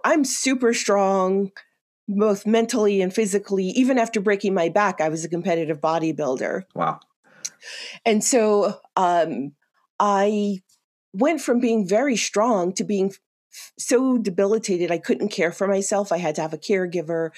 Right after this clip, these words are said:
Speaker 1: a walker, a service dog. And then little by little, I became agoraphobic. I could not leave my house.
Speaker 2: Mm-hmm.
Speaker 1: And so,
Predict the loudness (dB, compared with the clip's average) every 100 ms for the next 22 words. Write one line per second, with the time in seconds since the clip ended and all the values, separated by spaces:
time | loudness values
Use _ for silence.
0 | -20 -20 _ -6 -2 0 0 2 0 2
1 | -2 -2 -2 -2 -4 -4 -2 0 0 -4
2 | -10 -20 -6 0 2 4 2 2 2 2
3 | 2 0 2 2 2 0 -2 -2 0 0
4 | 0 0 0 -2 -2 0 -2 -4 -4 -6
5 | -2 0 0 -2 -4 -2 -4 -4 -6 -6
6 | -12 -16 -18 -12 -10 -6 -6 -8 _ 0
7 | 2 0 2 2 4 4 2